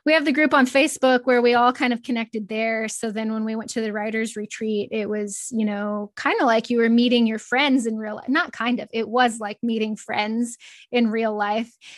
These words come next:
The internet is a weird place because you can meet real <laughs> friends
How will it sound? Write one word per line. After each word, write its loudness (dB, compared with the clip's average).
The -6
internet 2
is -2
a 0
weird -4
place -8
because -6
you -2
can 0
meet -2
real 0
<laughs> -6
friends 2